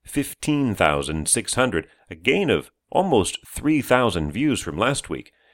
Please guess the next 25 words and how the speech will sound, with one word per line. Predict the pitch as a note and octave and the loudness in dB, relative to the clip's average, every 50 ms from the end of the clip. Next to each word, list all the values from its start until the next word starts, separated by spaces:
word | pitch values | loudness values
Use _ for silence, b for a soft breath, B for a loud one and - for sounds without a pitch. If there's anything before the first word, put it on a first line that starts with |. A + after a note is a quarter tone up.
| _ _ - | _ _ -10
And | D#2 C#2+ | -8 -6
here | C#2+ F#2 G#2 G2+ F2 | -2 0 2 2 2
again | D#2+ D2+ G2 A2+ A2 | 2 2 2 2 2
we | F#2+ E2+ C#2+ | 0 -2 -2
have | C#2+ E2+ D#2+ D#2 C2+ C#2+ | 0 0 0 0 0 -2
the | D2+ C#2+ C2+ | -6 -8 -6
Rado, | C2 C2+ E2+ F2+ F#2 F2 D#2+ E2 D2 C2+ B1+ A#1 A1 - _ _ _ _ _ - | -2 0 2 4 4 2 2 0 0 -2 -2 -4 -8 -12 _ _ _ _ _ -10
or | F#2 F#2 | -8 -8
is | F#2+ - | -6 -6
it | F#2 C#2 | -6 -4
Radu, | D2+ F2 F#2+ F#2 F2 D2+ E2 D2+ B1+ A1+ B1+ - - _ _ _ _ _ - | -2 0 2 2 2 0 -2 -4 -6 -8 -12 -18 -20 _ _ _ _ _ -12
effect, | D#2 - - G2+ F2 C2+ - - _ - - _ _ _ _ _ _ _ _ _ _ | -10 -4 0 0 0 0 0 -6 _ -20 -20 _ _ _ _ _ _ _ _ _ _
as | - - - C2+ C2+ - | -20 -18 -18 -18 -8 -2
Richard | D2+ E2+ D#2+ - D#2+ C#2+ | -2 -2 0 -2 -4 -6
Ham's | C#2 - F2+ F2 E2 E2 D2+ - | -4 -2 -2 0 0 0 -2 -4
review | D#2 D2+ C#2 D#2 E2+ D#2+ | -6 -6 -4 -2 -2 -2
of | D2+ C2+ C2 | -2 -4 -6
the | C#2+ | -8
game | C#2 D2+ E2 E2 D#2 C#2 C2+ | -4 -2 -2 -2 -2 -4 -6
was | B1+ C2 - | -8 -12 -10
posted | - - F#2 F#2 E2 - - C2+ | -6 -4 -4 -4 -4 -4 -8 -12
in | B1+ B1 | -14 -12
the | C2 C2 | -10 -8
last | C2+ C2+ C2 B1 - - | -6 -6 -6 -8 -10 -10
week. | C#2+ D2+ D2+ D2+ - - _ | -8 -8 -8 -8 -10 -16 _